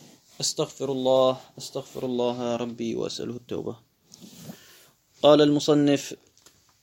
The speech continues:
"وأما في المجال الثالث فإن الدين يعتبر البشر كلهم مخلوقين لمبدأ واحد."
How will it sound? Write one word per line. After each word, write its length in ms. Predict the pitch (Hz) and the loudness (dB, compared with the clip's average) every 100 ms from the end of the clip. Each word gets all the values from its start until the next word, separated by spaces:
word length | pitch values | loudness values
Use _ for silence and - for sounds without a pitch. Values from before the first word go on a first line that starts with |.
| _ | _
"وأما 520 | - - 151 147 143 | -2 0 2 2 2
في 100 | 143 | 0
المجال 480 | 139 127 123 135 139 | -2 -2 0 4 4
الثالث 760 | 135 - 120 123 139 - - - - _ | 2 0 2 2 2 0 -12 -16 -18 _
فإن 500 | - - 139 135 135 | -12 -8 -4 -2 -2
الدين 1040 | 135 131 - 123 123 135 135 131 131 127 127 - _ _ _ _ - _ _ | -2 -2 -4 -8 -6 -2 0 0 0 -2 -6 -18 _ _ _ _ -20 _ _
يعتبر 840 | - - - 113 - 143 131 135 131 | -10 -8 -6 -10 -4 -4 2 2 2
البشر 760 | 127 131 127 127 131 127 127 | 2 0 0 2 4 4 4
كلهم 1040 | 127 143 127 127 127 131 127 123 123 113 135 _ _ _ _ _ - | 2 -4 0 2 0 0 -2 -2 -2 -4 -10 _ _ _ _ _ -14
مخلوقين 920 | - - 113 117 117 135 135 131 127 | -14 -10 -8 -8 -6 -4 -2 0 0
لمبدأ 640 | 127 127 127 123 113 131 | 0 0 -2 0 -2 -2
واحد." 760 | 123 117 104 - 131 117 - - | -2 -2 -2 -4 -6 -4 -6 -8